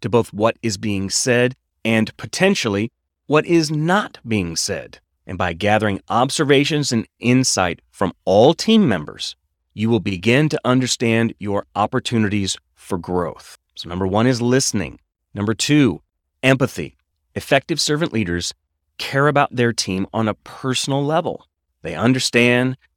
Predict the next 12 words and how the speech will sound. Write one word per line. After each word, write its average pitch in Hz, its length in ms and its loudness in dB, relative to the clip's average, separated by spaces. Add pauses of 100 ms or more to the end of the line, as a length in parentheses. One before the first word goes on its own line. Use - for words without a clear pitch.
that 95 160 -4
when 104 220 0
their 120 160 4
team 131 360 0
feels 101 360 -4
happy 127 500 -2
and 98 120 -4
fulfilled 131 680 0
in 101 100 -4
their 98 140 -2
personal 156 520 -4
lives, 73 520 -4